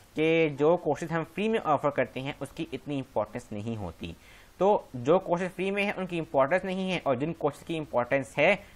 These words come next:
वो फ्री में नहीं है, तो ये मसला बन गया। तो अब इसमें आप किस तरह से एनरोल करेंगे, इसमें किस तरह से आएंगे, तो मैं चलें दिखाता हूँ आपको कोई एक करके।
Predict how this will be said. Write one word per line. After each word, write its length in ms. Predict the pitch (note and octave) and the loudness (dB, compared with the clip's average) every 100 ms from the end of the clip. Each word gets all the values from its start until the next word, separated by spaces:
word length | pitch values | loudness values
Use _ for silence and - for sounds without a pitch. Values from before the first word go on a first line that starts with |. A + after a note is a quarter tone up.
| - | -6
वो 60 | G#2 | -6
फ्री 240 | - D3+ | -2 0
में 120 | D#3 | 0
नहीं 220 | C#3 C3 | 0 0
है, 100 | B2+ | -2
तो 120 | A#2+ A2+ | -2 -2
ये 120 | C3+ | -2
मसला 260 | A#2+ C#3 | 0 0
बन 180 | C#3 C#3+ | 0 2
गया। 160 | C3+ B2+ - - - - - | 2 2 -2 -20 -20 -4 6
तो 160 | F3 | 8
अब 200 | F3 D#3+ F3+ | 8 4 -2
इसमें 260 | F3 G#3 | -6 0
आप 220 | - F#3+ - | 4 4 2
किस 220 | G3 - | -4 -4
तरह 180 | D#3 F3+ | -4 -2
से 160 | F#3 | -4
एनरोल 280 | D#3+ D3 D3+ | -4 2 2
करेंगे, 340 | D#3+ D#3+ D#3+ D#3 | 2 0 0 -2
इसमें 280 | D3 D#3+ | -2 -4
किस 140 | D3+ D3+ | -4 -2
तरह 80 | D3 | -2
से 120 | D3+ | -2
आएंगे, 300 | C#3+ D3 D3 | -2 0 0
तो 120 | C#3+ | 0
मैं 180 | C3+ C3+ | 0 -2
चलें 260 | C#3+ D3 | -2 -2
दिखाता 340 | C3 - A#2 D3 | -2 2 2 2
हूँ 80 | B2+ | -2
आपको 100 | C3 | -2
कोई 300 | C3 C3 - - - - - - - - - - - | 0 0 -4 -14 -20 -20 -20 -20 -20 -20 -20 -18 -4
एक 180 | A#2 - | -2 2
करके। 400 | C3 D#3 C3+ | 2 2 2